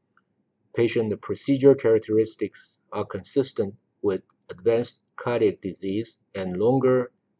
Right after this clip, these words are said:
and more complex procedures. In patients with electrical storm, acute procedural success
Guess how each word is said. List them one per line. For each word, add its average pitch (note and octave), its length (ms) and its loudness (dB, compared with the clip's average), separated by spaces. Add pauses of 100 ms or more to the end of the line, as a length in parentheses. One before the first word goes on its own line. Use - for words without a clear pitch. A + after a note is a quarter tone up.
and F#2+ 140 -4
more G#2+ 240 2
complex F#2 540 -6
procedures. - 760 -14 (1800)
In A#2+ 100 0
patients C#3 400 6
with A#2 220 0
electrical A2+ 560 0
storm, A#2 480 -2 (1200)
acute C#3+ 560 2
procedural G#2+ 600 0
success - 640 -4